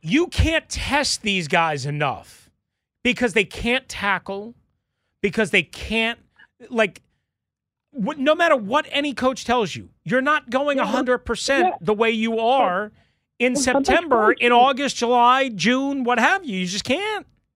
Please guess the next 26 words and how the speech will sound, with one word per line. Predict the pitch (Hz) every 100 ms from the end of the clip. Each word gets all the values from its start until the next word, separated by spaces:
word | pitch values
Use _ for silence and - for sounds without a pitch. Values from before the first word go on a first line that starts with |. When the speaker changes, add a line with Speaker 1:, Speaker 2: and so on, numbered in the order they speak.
| _ _ _ _ _ _ -
Speaker 2:
But | 214 226
that's | 381 - 339
coaching, | 392 330 285 240
though. | 226
I | 220
mean, | 247 277
you, | 302 320 -
you, | 262
I | -
mean, | 262 269
there's | 254 254 -
this | 311 220 320 277
rookie | 269 339 - 226
guy | 233 233 240 -
who | 247
I | 277 370
think | 294 254 247
has | 226 -
talent. | 220 208 226 269 254
Yes, | 285 311 -
he's | 349 294
made | 285 247
some | 247 233
mistakes. | 214 - 214 240 -
He's | 254 247 -
a | 240 226